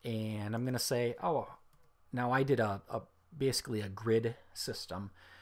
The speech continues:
so I had eight panels in each of the three rows. But let's say there's, uh, something blocking...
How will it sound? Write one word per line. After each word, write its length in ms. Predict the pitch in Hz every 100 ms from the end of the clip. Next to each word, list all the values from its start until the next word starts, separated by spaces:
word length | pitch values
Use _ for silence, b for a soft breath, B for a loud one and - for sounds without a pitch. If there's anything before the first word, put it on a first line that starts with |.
| B B
so 200 | - 110
I 60 |
had 160 | 101 98
eight 220 | 120 117 -
panels 460 | 117 110 98 92
in 100 | 98
each 240 | 80 101 104
of 80 |
the 80 | 92
three 300 | 95 - 104
rows. 340 | 95 147 117 -
But 180 | 131
let's 180 | 143 151
say 260 | 185 160 151
there's, 340 | 151 151 139
uh, 220 | 143 135
something 400 | 131 - 143 147
blocking... 640 | 123 127 139 143 127 120